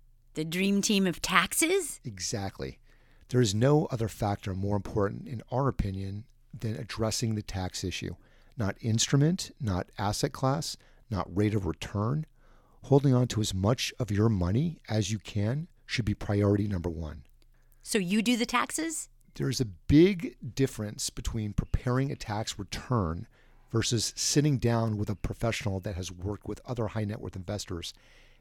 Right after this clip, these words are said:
Speaker 2: and has experienced and generated ideas and planning to mitigate those taxes. We're talking about creating a roadmap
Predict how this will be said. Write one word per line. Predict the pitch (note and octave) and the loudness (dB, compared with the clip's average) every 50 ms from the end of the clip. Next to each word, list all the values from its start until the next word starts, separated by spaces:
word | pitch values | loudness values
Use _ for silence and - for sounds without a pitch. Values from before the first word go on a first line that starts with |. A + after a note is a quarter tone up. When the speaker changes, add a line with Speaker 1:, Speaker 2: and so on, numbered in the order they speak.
| _ | _
Speaker 2:
and | - A2+ | -2 0
has | A2+ - - | 0 0 -2
experienced | A2+ - - - - - - - _ _ _ _ - B2+ C3 C#3 C3+ B2 A#2+ A#2 A2 - - - | -4 -6 -6 -6 -6 -6 -8 -12 _ _ _ _ 0 2 4 4 4 4 2 0 -2 -6 -8 -8
and | - A#2+ G#2 F2 | -6 -6 -6 -6
generated | D#2+ E2+ G#2 A#2 C3+ D3 C3 A2 G#2 G2+ G#2 G2+ - - | -2 0 0 2 4 4 4 4 4 2 -2 -6 -6 -6
ideas | A#2 A2 G#2 F2+ E2 - - A2+ A2+ A#2 A#2 A#2 A#2+ A#2+ A#2 - | -6 -6 -6 -8 -10 -10 -6 -4 -2 -2 0 -2 -4 -6 -8 -8
and | - A#2 G#2 - | -10 -10 -8 -10
planning | - - - B2 A#2+ C3 C#3 C3+ B2 A2 G2+ A2+ A#2 - - - - - _ - - | -10 -6 -4 0 0 2 2 2 0 -2 -4 -6 -10 -12 -16 -20 -20 -20 _ -18 -12
to | - A#2 | -6 -4
mitigate | A2+ A2+ A#2+ C3 C3 B2 - A2 G2+ F#2+ | 0 2 4 4 4 2 2 -2 -4 -4
those | - G2+ G2 - - | -4 -4 -4 -4 -6
taxes. | - G2 G2 G2 - - - - - - - _ _ - - - - - _ - - - - - - - - - - _ _ - | -6 -6 -8 -8 -8 -10 -10 -10 -12 -14 -16 _ _ -20 -20 -20 -20 -20 _ -20 -20 -20 -20 -20 -20 -20 -20 -20 -20 _ _ -6
We're | C3+ B2 | -6 -4
talking | - - D3+ D3+ - - D3 C#3 | 0 0 0 0 0 0 0 0
about | A#2 A2 G#2+ A2 - | 0 0 -2 -2 -4
creating | - - - B2 A#2+ A#2 A2+ A2 | -6 -6 -2 0 0 0 0 0
a | G#2 | -2
roadmap | F#2 F2 F#2+ G#2 A2+ B2 B2+ A#2 G#2 G2 F#2+ F#2 F#2+ - | -4 -2 2 4 4 4 4 2 0 0 -2 -2 -4 -6